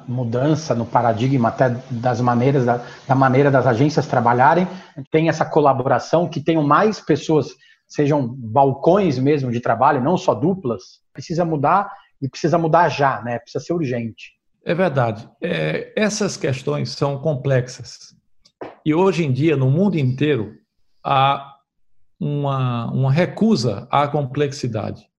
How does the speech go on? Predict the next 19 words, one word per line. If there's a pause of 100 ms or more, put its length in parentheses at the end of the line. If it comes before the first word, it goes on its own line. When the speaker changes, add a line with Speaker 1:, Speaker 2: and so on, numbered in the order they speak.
(840)
Speaker 2:
E
há
uma
tentativa
de
se
reduzir
o
complexo
ao
binário. (960)
E
isso
causa
prejuízo (100)
social,
cultural,
financeiro (100)
gigantesco,